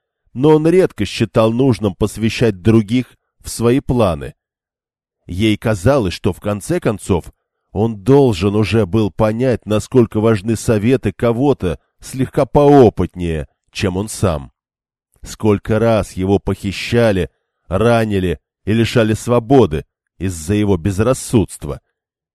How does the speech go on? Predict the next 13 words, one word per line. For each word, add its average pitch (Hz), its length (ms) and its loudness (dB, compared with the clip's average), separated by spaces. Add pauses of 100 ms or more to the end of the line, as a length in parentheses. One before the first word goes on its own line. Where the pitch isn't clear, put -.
(560)
Все 123 220 0
остальные 143 480 2
в 156 60 -2
лагере 82 520 -2 (380)
могут 117 460 2
кланяться, 139 600 -2
расшаркиваться 101 1000 -2 (340)
или 101 180 -2
сходить 101 580 -2
по 101 80 0
нему 95 300 -2
с - 140 -8
ума. 131 360 2